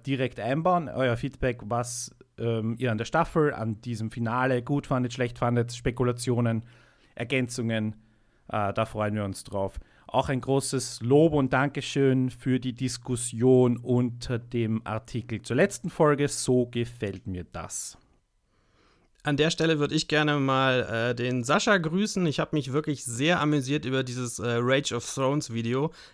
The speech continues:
Speaker 2: Kannte ich noch nicht. <laughs> Herrlich. Danke.
Speaker 1: Ja, danke dafür.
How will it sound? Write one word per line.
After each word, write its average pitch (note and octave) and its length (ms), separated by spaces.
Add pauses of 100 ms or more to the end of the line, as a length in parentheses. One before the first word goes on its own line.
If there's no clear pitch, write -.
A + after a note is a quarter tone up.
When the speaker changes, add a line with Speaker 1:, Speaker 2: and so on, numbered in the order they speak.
(100)
Speaker 2:
Kannte D3 240
ich C#3+ 80
noch C#3 140
nicht. C#3+ 300
<laughs> - 0
Herrlich. A#2 460
Danke. A#2+ 360 (1080)
Speaker 1:
Ja, D#3 200
danke C#3 280
dafür. F3 460